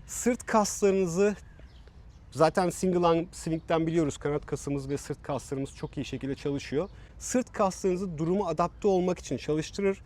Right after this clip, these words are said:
Bütün spinal kaslarınızı, omurgayı çevreleyen kasları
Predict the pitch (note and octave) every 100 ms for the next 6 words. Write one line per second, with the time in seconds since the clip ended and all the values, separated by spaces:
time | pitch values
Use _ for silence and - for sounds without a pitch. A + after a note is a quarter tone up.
0 | - - - - F#3 - A#3 A#3+ B3+ -
1 | - - E3+ F3 G3 G3+ F#3+ - F#3+ E3
2 | F3 D3+ D#3 D#3 D#3 - D#3 D#3 D#3 D#3+
3 | E3 D#3+ D3+ - D#3